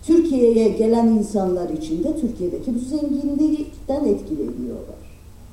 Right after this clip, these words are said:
Ama bu sizi model yapmıyor. Siz,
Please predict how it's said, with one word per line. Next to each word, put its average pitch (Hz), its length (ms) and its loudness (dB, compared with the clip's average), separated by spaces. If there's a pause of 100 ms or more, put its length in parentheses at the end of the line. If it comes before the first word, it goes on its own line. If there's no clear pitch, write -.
(240)
Ama 202 280 4
bu 262 180 0
sizi - 380 2
model 226 640 6
yapmıyor. 214 680 0 (640)
Siz, 226 300 0